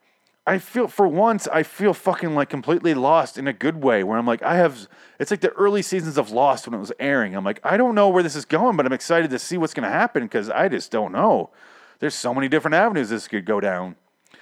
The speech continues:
I really hope our main cast comes back, or original cast, I should call 'em. I hope they come back, 'cause I don't wanna watch a show without them. And I, I want them to come back, and I want them to be like, "No, we're not fucking going to Virginia. Fuck you." And I hope that they'd leave on their own show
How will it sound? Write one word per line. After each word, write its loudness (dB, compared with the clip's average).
I -2
really 4
hope 4
our 6
main -2
cast -2
comes -4
back, 2
or 0
original -4
cast, -4
I -6
should -12
call -2
'em. -12
I -6
hope -2
they 2
come 0
back, 2
'cause -4
I 4
don't -2
wanna 0
watch 2
a -6
show 0
without 2
them. -6
And -2
I, -2
I -2
want 0
them 0
to -2
come -2
back, 4
and 2
I 2
want 2
them 0
to 0
be 2
like, 2
"No, 2
we're 4
not 0
fucking 0
going -2
to -6
Virginia. -2
Fuck -2
you." 0
And -2
I 0
hope -2
that -4
they'd 0
leave 0
on 0
their 0
own 0
show 0